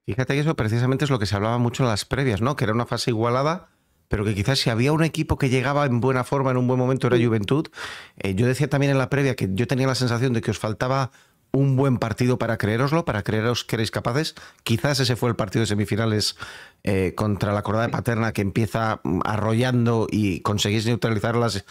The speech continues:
Speaker 1: imponer vuestro estilo de hacer ese partido. Y quizás esa también fue la clave para que luego el domingo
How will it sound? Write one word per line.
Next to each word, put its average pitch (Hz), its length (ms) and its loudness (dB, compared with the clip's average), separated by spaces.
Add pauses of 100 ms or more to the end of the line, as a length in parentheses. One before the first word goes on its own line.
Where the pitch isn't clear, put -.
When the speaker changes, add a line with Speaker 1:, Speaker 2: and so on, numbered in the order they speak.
(260)
Speaker 1:
imponer 110 320 -2
vuestro 110 240 -2
estilo 107 220 -2
de 110 60 0
hacer 104 160 -2
ese 101 100 -2
partido. 120 460 -2 (260)
Y 117 80 -4
quizás 120 300 0
esa 160 120 0
también 123 260 2
fue 123 200 0
la 110 100 0
clave 120 280 0
para 101 180 -2
que 101 40 0
luego 110 180 2
el 110 60 0
domingo 110 420 0